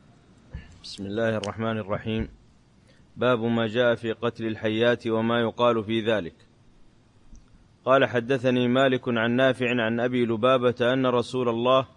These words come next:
صلى الله عليه وسلم نهى عن قتل الحيات التي في البيوت.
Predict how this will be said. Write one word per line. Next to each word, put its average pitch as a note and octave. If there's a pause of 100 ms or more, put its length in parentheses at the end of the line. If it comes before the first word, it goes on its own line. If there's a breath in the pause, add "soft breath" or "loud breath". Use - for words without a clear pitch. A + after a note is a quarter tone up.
(440)
صلى C3+
الله B2+
عليه B2
وسلم B2
نهى B2+
عن A#2
قتل B2
الحيات A#2+
التي B2
في A2+
البيوت. B2